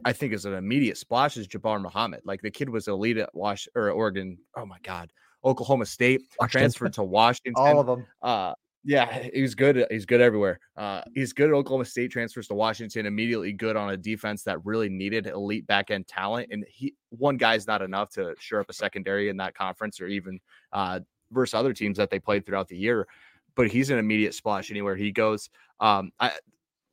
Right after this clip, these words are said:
Speaker 1: crystal balls are starting to trickle in places. Like, Jonah Coleman already has a crystal ball to Washington. I think, uh, Des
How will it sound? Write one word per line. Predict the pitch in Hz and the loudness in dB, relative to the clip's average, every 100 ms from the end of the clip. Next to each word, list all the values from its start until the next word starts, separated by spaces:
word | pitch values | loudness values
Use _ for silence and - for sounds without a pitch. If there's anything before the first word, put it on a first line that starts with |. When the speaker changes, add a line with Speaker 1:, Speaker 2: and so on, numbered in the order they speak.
| _ _ - | _ _ -14
Speaker 1:
crystal | - 208 170 | -2 2 4
balls | 104 120 | 6 4
are | 151 | 4
starting | 185 147 | 2 2
to | 110 | -2
trickle | 139 120 110 | -6 -4 -4
in | 131 | -2
places. | 151 156 165 | -4 -4 -6
Like, | 123 110 | -6 -2
Jonah | 120 127 | -2 -2
Coleman | 127 117 120 113 | -4 -4 -2 0
already | 104 110 113 | 2 4 2
has | 104 | 0
a | |
crystal | - 110 107 | -6 -8 -4
ball | 104 | -2
to | 92 | 2
Washington. | 101 120 - 113 113 113 104 - _ - - | 6 6 4 -6 -4 -4 -6 -16 _ -20 -4
I | 107 | -4
think, | - 131 127 - - | -2 -2 -2 -6 0
uh, | 110 101 87 85 | 4 4 2 -4
Des | 98 123 | 0 0